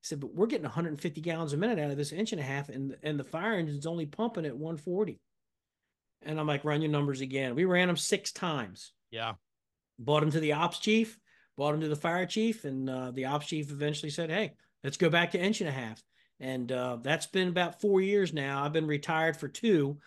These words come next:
Speaker 1: or it's probably been four or five years, and I've been retired for two, and I haven't heard anybody say, like, "That inch and a half is garbage."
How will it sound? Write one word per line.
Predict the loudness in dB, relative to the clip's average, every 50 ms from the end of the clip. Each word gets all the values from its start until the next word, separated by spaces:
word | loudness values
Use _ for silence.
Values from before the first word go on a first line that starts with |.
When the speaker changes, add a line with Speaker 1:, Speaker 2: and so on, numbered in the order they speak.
| _ _ _
Speaker 1:
or | -10 -8
it's | -8 -8 -6
probably | -2 0 2 2 2
been | 2 2 0 0
four | -2 -2 -2 -2
or | 0
five | 0 -2 -2 -2 -2 -4
years, | -4 -4 -4 -4
and | -4 -4
I've | -2 -2
been | -2 0 -2
retired | -2 -2 -2 -2 -2 -2 -2 -4
for | -6 -10
two, | -6 -2 0 2 2 2 0 -2 -6 -14 -20 -20 _ _
and | -8 -6 -4 -2
I | 0 0
haven't | 2 2 4 4
heard | 6 6 6
anybody | 4 4 2 2 0 0
say, | 0 -2 -2 -2
like, | -2 -2 0
"That | 2 6
inch | 6 6 6 6
and | 4
a | 2
half | 2 2 2 2 2 0
is | -2 -6 -6 -10 _ -4
garbage." | 0 0 2 2 2 0 -2 -4 -4 -8 -10 -10